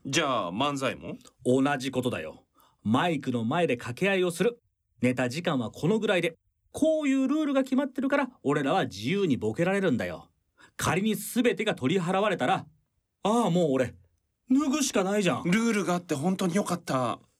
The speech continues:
Speaker 2: そして査定は印象ではなく、数値のみを見て冷静に決める。俺らもそれならどんなにいいか。漫才で何回笑いを取ったか、その数でギャラをアップしてほしい。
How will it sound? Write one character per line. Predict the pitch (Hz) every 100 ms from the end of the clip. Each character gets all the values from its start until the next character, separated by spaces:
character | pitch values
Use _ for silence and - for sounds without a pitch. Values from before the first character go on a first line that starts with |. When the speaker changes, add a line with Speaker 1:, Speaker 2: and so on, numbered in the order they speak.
| _
Speaker 2:
そ | - 131
し | 120 -
て | 120
査 | 123 120
定 | 139 135
は | 143
印 | 131 139 190 190
象 | 185 175
で | 185
は | 156
な | 160
く、 | 110
数 | - - 254 269
値 | - 196
の | 220
み | 226
を | 175
見 | 220
て | 190
冷 | 123 185
静 | 233 214
に | 202
決 | 190 175
め | 180
る。 | 175 _ _ _ _ _ _
俺 | 123 127 127
ら | 117
も | 110
そ | -
れ | 127
な | 160
ら | 139
ど | 113 127
ん | 208 254
な | 285
に | 262 262
い | 254
い |
か。 | 247 - - _ _ _ _ -
漫 | 113 135 156 147
才 | 143 139
で | 123
何 | 113 151 214
回 | - 214 196
笑 | 185 185
い | 185
を |
取 | 175 175
っ |
た | 151
か、 | - - _ -
そ | - 156
の | 233 233
数 | - 202 151
で | 190
ギ | - 117
ャ | 123
ラ | 139
を | 143
ア | 165
ッ |
プ | 202 -
し | -
て | 143
ほ | 147
し | 175
い。 | 247